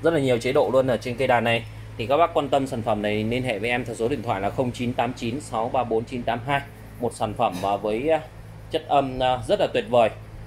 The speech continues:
Ở bên dưới này thì, à, có ba pedal. À, pedal thì còn rất là mới, rất là sáng luôn, rất là vàng luôn các bác nhé. Đấy, âm thanh ở dưới này thì, à, con này nè, có trang bị hai chiếc loa. Đấy, hai chiếc loa rất là to, hai chiếc loa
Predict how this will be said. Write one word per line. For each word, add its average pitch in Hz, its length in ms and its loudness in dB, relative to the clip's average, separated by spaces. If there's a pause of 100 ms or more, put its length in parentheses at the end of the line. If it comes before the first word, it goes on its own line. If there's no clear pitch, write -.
(200)
Ở 107 140 4
bên 135 180 -2
dưới 123 200 2
này 151 200 -2
thì, 113 160 -2
à, 107 220 2 (100)
có 107 260 2
ba 135 320 2
pedal. 131 300 4 (480)
À, 107 80 0 (160)
pedal 123 280 2
thì 110 100 -2
còn 104 200 0
rất 156 180 -2
là 135 80 2
mới, 107 340 2
rất 190 120 2
là 160 60 0
sáng 110 360 -2
luôn, 143 120 -2
rất 175 120 0
là 139 80 2
vàng 110 280 2
luôn 127 160 0
các 139 80 2
bác 139 100 2
nhé. 160 120 0 (420)
Đấy, 101 140 0
âm 131 220 -2
thanh 135 220 0
ở 101 40 0
dưới 101 180 0
này 143 160 0
thì, 110 180 -2
à, 107 160 2
con 127 180 0
này 117 140 0
nè, 104 120 0 (920)
có 107 100 -2
trang 139 220 -2
bị 147 140 -2
hai 143 260 0
chiếc 185 220 -4
loa. 160 220 2 (640)
Đấy, 104 280 2
hai 147 200 0
chiếc 180 200 -2
loa 160 160 4
rất 202 120 -2
là 190 140 2
to, 151 220 6 (340)
hai 135 120 0
chiếc 151 180 -4
loa 143 320 0